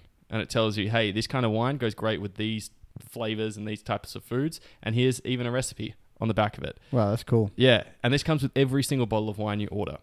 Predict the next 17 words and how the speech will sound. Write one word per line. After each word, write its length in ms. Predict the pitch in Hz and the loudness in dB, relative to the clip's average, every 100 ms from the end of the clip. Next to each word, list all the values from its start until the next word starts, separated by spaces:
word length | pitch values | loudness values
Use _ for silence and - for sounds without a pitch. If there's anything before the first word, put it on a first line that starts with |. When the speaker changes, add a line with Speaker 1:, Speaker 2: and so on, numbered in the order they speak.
| - | 2
Speaker 2:
I 80 | 139 | 4
have 240 | 147 180 | 6 4
seen 520 | 180 - 147 143 147 139 | 2 2 6 8 10 8
the 80 | |
Good 220 | 120 123 113 | 8 4 4
Pear 180 | 120 | 4
Days 200 | 117 110 | 6 4
box 340 | - 107 104 - | 2 0 -2 -4
before, 460 | 101 - 107 101 | -10 -4 0 0
and 160 | 78 110 | -2 -4
I'm 300 | 110 107 101 | -2 -2 -2
really 840 | 117 120 131 135 131 127 123 120 113 | -2 4 8 8 8 6 4 2 -2
amazed 600 | 98 113 113 107 107 107 | -2 0 2 2 -2 -4
with 180 | 110 104 | -4 -4
how 480 | 110 110 101 98 98 - _ _ _ _ _ _ - | -4 -2 0 -2 -4 -8 _ _ _ _ _ _ 4
awesome 520 | 131 127 - 117 | 6 6 4 0
the, 80 | 107 | 0